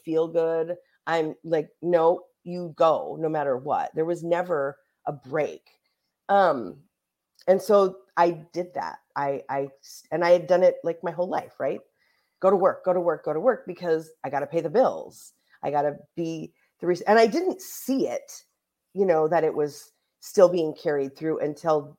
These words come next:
this point where when I injured myself, like, I felt the pop happen.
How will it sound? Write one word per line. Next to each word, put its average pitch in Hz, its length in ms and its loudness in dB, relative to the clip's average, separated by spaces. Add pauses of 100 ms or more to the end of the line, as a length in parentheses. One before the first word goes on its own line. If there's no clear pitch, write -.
(120)
this 143 320 -4
point 156 460 -6
where 151 400 0 (2500)
when 190 180 4
I 185 140 6 (100)
injured 233 320 8
myself, 135 520 -4
like, 151 160 0
I 143 80 0
felt - 540 0
the 220 80 -4
pop 208 360 -2
happen. 262 500 -2